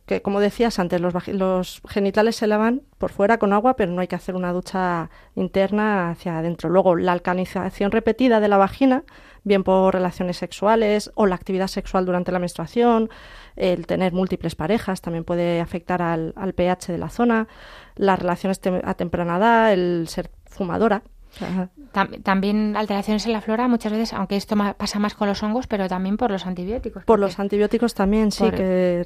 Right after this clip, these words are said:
Speaker 1: eliminan una parte y crecen.
Speaker 2: Y crecen otras. Me
Speaker 1: Mm.
Speaker 2: decía, um, eh, la vaginosis bacteriana, pues, eh, es muy frecuente,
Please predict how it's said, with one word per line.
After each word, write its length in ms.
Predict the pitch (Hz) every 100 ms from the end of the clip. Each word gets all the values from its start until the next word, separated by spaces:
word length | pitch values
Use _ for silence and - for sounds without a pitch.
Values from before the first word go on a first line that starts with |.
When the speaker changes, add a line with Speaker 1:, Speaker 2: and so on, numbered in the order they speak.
| -
Speaker 1:
eliminan 500 | 208 185 190 202 208
una 160 | 208 208
parte 440 | 220 214 233 247
y 240 | 233 185 165
crecen. 640 | 185 - 165 151 143 151
Speaker 2:
Y 60 | 202
crecen 280 | 202 190 175
otras. 340 | 175 175 -
Me 160 | 208 196
Speaker 1:
Mm. 20 |
Speaker 2:
decía, 320 | 190 208 196 196
um, 140 | 190 - - - -
eh, 280 | 180 - -
la 220 | - 196
vaginosis 340 | 196 202 220 226
bacteriana, 540 | 240 226 226 240 247 -
pues, 180 | 135 180
eh, 300 | 202 185 185
es 160 | -
muy 280 | 214 208 233
frecuente, 760 | 226 202 240 269 262 254 330